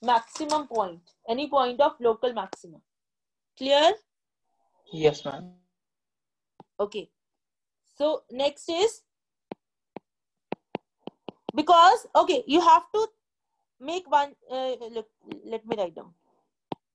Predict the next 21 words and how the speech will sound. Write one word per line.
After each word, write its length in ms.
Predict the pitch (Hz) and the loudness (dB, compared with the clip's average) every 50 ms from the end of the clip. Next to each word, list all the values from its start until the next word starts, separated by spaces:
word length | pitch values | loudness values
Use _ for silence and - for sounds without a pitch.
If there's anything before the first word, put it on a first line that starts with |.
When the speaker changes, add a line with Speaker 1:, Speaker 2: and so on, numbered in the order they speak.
| _ - | _ -6
Speaker 1:
Note 360 | 233 254 294 339 392 427 392 | 0 4 6 6 6 4 6
that 400 | 339 330 302 277 277 302 349 370 - - - - _ _ _ - - - _ _ _ _ _ - - _ _ - - _ - - _ _ _ _ _ _ _ _ _ _ _ _ _ _ _ _ - - _ _ _ - - - _ _ - | 6 6 8 8 8 6 4 2 -2 -10 -20 -20 _ _ _ -18 -18 -18 _ _ _ _ _ -18 -18 _ _ -18 -18 _ -20 -20 _ _ _ _ _ _ _ _ _ _ _ _ _ _ _ _ -20 -20 _ _ _ -20 -20 -20 _ _ -2
the 220 | 196 233 311 302 - | 4 4 4 6 6
above 540 | - 277 254 220 277 302 320 349 381 427 453 - _ - - _ _ _ _ _ _ _ _ _ _ _ _ - - _ _ _ _ - - _ _ - | 4 2 4 6 6 8 10 10 8 8 6 2 _ -20 -20 _ _ _ _ _ _ _ _ _ _ _ _ -20 -20 _ _ _ _ -20 -20 _ _ -8
three 320 | - 269 320 339 370 392 381 | -2 2 4 6 6 6 6
conditions 880 | - 330 311 294 285 311 311 302 311 - 320 294 294 311 381 392 - - _ _ | 6 4 4 4 4 4 4 4 4 6 6 6 6 6 4 0 -4 -8 _ _
which 180 | - 254 - | -4 2 4
I 80 | 277 285 | 6 6
have 100 | 269 262 | 6 4
written, 300 | 254 277 - - 269 254 | 2 0 0 2 2 2
that 160 | 247 247 233 - - | 0 -2 -4 -4 -6
where 280 | 214 247 262 269 285 | -2 0 2 2 2
you 120 | 277 269 262 | 0 -2 -6
can 200 | 240 269 269 262 | -8 -8 -6 -2
find 320 | - 262 247 247 269 269 | -2 -2 0 -2 0 0
out 240 | 277 269 262 277 226 | 0 2 0 0 -4
the 160 | 262 320 370 - _ _ _ _ - | -6 -6 -6 -8 _ _ _ _ -8
local 340 | 269 285 302 302 302 359 359 | -4 -4 -4 -4 -4 -6 -8
maxima 460 | 330 294 262 262 - - 294 302 311 294 | -6 -6 -6 -8 -10 -12 -10 -8 -8 -8
minima, 420 | 269 254 240 247 254 277 339 415 - _ _ _ _ _ _ _ _ _ _ _ - | -10 -16 -14 -10 -8 -6 -6 -8 -10 _ _ _ _ _ _ _ _ _ _ _ 0
are 380 | 254 269 269 277 285 302 330 | 2 2 2 2 0 0 0